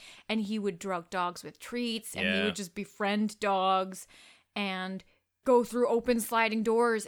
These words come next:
Speaker 1: and he would visit houses for, like, weeks. He knew schedules and stuff so that he knew when girls or families, at least at first, when he was worried about going in houses with full families in them,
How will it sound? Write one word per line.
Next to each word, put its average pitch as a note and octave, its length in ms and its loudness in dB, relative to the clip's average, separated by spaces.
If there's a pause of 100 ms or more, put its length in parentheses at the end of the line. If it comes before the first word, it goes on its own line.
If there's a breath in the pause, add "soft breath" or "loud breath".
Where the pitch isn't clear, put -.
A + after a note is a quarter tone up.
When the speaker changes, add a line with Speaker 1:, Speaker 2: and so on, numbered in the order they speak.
Speaker 1:
and B3 100 0
he B3+ 140 -2
would C#4+ 180 -2
visit C#4 260 0
houses A#3+ 460 -4
for, A#3 160 -8
like, G#3+ 180 -6
weeks. B3 880 0 (220 loud breath)
He D4 220 0
knew C#4+ 380 4
schedules A#3+ 720 2
and G#3+ 120 -2
stuff G3 300 -2
so A3 120 -6
that G3+ 200 -2
he A#3+ 160 0
knew A3+ 240 0
when G#3 260 -2
girls G3+ 480 -2
or G3 80 -6
families, G3+ 540 -2
at G#3+ 140 -6
least G#3+ 180 -8
at G3 180 -6
first, F#3+ 360 -2
when G#3 100 0
he A3 80 -2
was F3+ 160 -6
worried G#3 340 2
about F3 320 -4
going G#3 280 0
in G3+ 80 0
houses G3 360 -2
with F#3+ 140 -8
full G#3 180 -4
families G3+ 460 0
in E3+ 140 -8
them, E3+ 220 -8